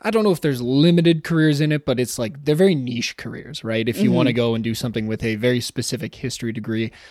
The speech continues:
Speaker 1: Otherwise, it's the type of degree I found that gives you a lot of really good skills you can apply to other things. But I certainly went in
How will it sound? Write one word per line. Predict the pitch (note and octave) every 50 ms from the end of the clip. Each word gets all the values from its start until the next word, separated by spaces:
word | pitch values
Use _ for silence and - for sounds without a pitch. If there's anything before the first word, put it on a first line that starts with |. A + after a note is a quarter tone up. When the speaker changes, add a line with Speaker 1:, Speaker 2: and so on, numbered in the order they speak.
| - - -
Speaker 1:
Otherwise, | F#3+ G3 F3+ C#3+ A#2+ A2+ G#2+ G#2+ G#2+ G#2+ - - _ _ _ _ _
it's | - B2 A2+ -
the | - D3
type | - G#3+ G3+ G3+
of | G#3 F3
degree | E3+ C#3+ C3 C3 C3 C3 C#3+
I | B2+ B2 A#2+ A2+
found | - - B2 A#2+ A#2+
that | A#2+ A2+
gives | - C3 A2+ A#2
you | B2 A#2
a |
lot | A#2 B2 B2+ C3
of | C3
really | C3+ C3 C3
good | A#2+ A#2 G#2 -
skills | - - - C#3+ C3 B2+ A2+ -
you | A#2
can | - A#2+ A#2+
apply | A2 - - B2+ A#2 A#2
to | A#2+ -
other | A#2+ A2 A2 G2+
things. | - - C#3+ C3 B2 A2 G#2+ A2 - - _ _ - - - _
But | - D3+ D#3
I | F3 F#3+ F#3+
certainly | E3 - - E3+ D3 C#3+ C#3 C3+
went | B2 A#2 A#2+ A#2+ A#2 A#2
in | A#2 A#2 A2+ A#2 A#2 A2+ F#2+